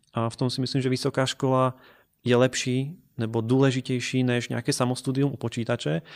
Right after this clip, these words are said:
protože ty znalosti jde získat i jinde, ale to zázemí, vlastně tu podporu, to, že kolem nás jsou lidi, kteří jsou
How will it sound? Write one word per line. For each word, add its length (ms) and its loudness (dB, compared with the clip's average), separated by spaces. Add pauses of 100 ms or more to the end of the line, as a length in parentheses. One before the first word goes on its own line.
protože 320 2
ty 120 4
znalosti 480 4
jde 200 4
získat 560 0
i 80 0
jinde, 500 2 (400)
ale 140 4
to 120 0
zázemí, 580 4
vlastně 300 -4
tu 120 -6
podporu, 800 4
to, 140 -4
že 380 0 (360)
kolem 260 2
nás 220 0
jsou 120 0
lidi, 200 0
kteří 300 -4
jsou 460 0